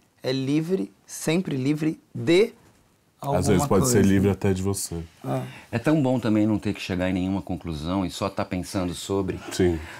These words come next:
Speaker 3: Porque também, também é bonito a, a, a, a entrega vertiginosa na descoberta de uma pessoa.
Speaker 1: Sim.
Speaker 3: Né?
Speaker 1: Sim,
Speaker 3: Então,
Speaker 1: é
Speaker 3: também
Speaker 1: muito
Speaker 3: é,
Speaker 1: sim.
Speaker 3: também é um, é um espanto, né?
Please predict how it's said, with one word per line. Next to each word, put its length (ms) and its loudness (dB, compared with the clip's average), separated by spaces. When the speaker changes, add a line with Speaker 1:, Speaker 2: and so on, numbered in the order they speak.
Speaker 3:
Porque 220 2
também, 420 4
também 580 4
é 100 6
bonito 600 2
a, 200 -2
a, 80 -6
a, 60 -6
a 60 0
entrega 380 2
vertiginosa 960 2
na 140 0
descoberta 500 0
de 180 -4
uma 240 2
pessoa. 460 -6
Speaker 1:
Sim. 500 -2
Speaker 3:
Né? 340 4
Speaker 1:
Sim, 140 0
Speaker 3:
Então, 200 0
Speaker 1:
é 120 -2
Speaker 3:
também 260 6
Speaker 1:
muito 120 6
Speaker 3:
é, 160 4
Speaker 1:
sim. 60 -4
Speaker 3:
também 340 6
é 60 6
um, 400 6
é 80 -2
um 60 2
espanto, 720 0
né? 320 0